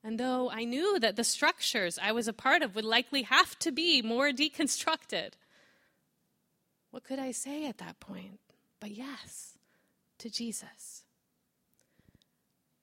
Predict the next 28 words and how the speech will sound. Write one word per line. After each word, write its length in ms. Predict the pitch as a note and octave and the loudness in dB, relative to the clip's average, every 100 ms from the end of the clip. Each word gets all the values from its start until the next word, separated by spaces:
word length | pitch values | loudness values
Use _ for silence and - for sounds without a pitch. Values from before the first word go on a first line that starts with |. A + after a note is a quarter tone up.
| _ - | _ -8
And 100 | B3 | -2
in 220 | A#3+ E4+ | 2 4
the 80 | F#4 | 6
years 320 | D#4 D4 C4 | 8 8 6
since, 840 | - - C#4 F#3 C4+ A#3+ - - - | 2 2 2 2 -2 -2 -2 -2 -6
since 360 | - - C#4 B3+ | -8 -4 -2 0
I've 220 | A#3+ B3+ - | 0 0 2
also 420 | C#4+ D#4+ - A3 | 2 2 0 -2
moved 320 | G3 F3+ F3 | -2 -4 -6
from 200 | - G#3+ | -8 -10
keeping 420 | - C4+ C4 A3+ | -8 -10 -8 -6
my 140 | A3 G3+ | -6 -8
questions 840 | - A3 - - A#3 G#3+ G3+ - - - _ _ - | -10 -8 -6 -2 0 0 0 -4 -12 -20 _ _ -10
in 120 | A3+ | -6
the 100 | G3+ | -4
dark 680 | A#3+ A3 F3 F3 - - _ _ _ _ _ _ _ - | -2 -2 -2 -4 -10 -20 _ _ _ _ _ _ _ -14
to 100 | A3+ | -6
challenging 720 | - C4+ D#4+ D#4+ C4 G#3 F3+ | -2 2 4 4 2 0 -2
systems 580 | - C#4 - - A3 F#3+ | -2 -2 -2 0 -2 -2
and 140 | F3+ | -8
structures 760 | - - C4+ - - F#3+ E3+ E3+ F3 - - | -10 -8 -8 -4 -2 0 -2 -4 -10 -16 -4
I've 140 | G#3 | -2
at 120 | G3+ - | -2 -2
times 340 | A#3 A#3 G3+ | -2 -2 -2
been 140 | A3 | -6
a 40 | F#3+ | -6
part 380 | - - D4+ B3 | -8 -6 -4 -2
of, 400 | E3+ G3+ - | -4 -6 -14